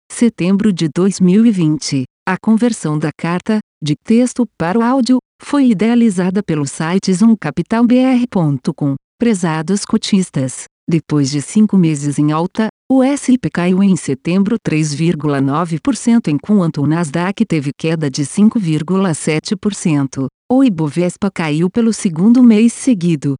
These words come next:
agora quatro vírgula oito por cento, enquanto o nosso fundo principal teve queda de quatro vírgula quatro por cento.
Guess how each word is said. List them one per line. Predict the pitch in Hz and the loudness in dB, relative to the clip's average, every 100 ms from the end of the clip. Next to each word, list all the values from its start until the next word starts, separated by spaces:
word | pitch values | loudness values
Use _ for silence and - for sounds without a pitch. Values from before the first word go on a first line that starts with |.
| _ | _
agora | - 147 139 185 220 | -6 -4 -2 0 0
quatro | - 262 277 254 | 0 -2 0 0
vírgula | 208 156 151 185 214 | 0 0 0 0 2
oito | 208 226 220 | 4 2 2
por | - 277 | 0 -2
cento, | - 233 226 | 0 2 2
enquanto | 147 - 208 175 - | -2 0 2 2 2
o | 269 | 4
nosso | 262 254 240 | 4 4 0
fundo | 208 - 202 226 | -2 2 4 4
principal | 240 - 254 - 180 - 220 254 | 4 2 2 2 -4 -2 0 0
teve | - 156 139 - | 0 -2 -4 -4
queda | 160 165 139 | -2 -2 -2
de | 135 | -4
quatro | - 196 240 269 | -2 -2 0 0
vírgula | 180 156 151 180 160 - | 0 -2 -2 -2 -4 -4
quatro | 180 170 - | -4 -4 -4
por | 202 208 | -2 -4
cento. | - 175 147 135 135 | -2 0 0 -2 -4